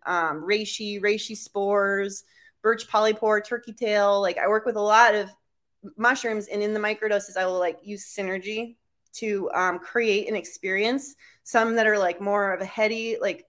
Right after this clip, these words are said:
experience is good for focus, and then some are, like, more mind body, some are more relaxing. So, like, I, I kind of,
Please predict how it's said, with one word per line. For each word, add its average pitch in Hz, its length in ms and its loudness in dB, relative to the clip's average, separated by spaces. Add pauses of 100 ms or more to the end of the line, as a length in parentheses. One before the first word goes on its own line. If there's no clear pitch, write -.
(720)
experience 240 640 2
is 208 160 -2
good 208 180 -2
for 190 100 -16
focus, 226 540 2
and 208 160 -4
then 190 120 -4
some 202 240 -2
are, 190 80 -2
like, 170 240 -2
more 190 160 -2
mind 190 440 -2
body, 233 480 6 (380)
some 247 200 2
are 240 100 2
more 196 200 -2
relaxing. 214 800 2
So, 220 160 -2
like, 196 300 2
I, 214 400 6
I 196 380 2 (100)
kind 247 180 2
of, 226 140 -2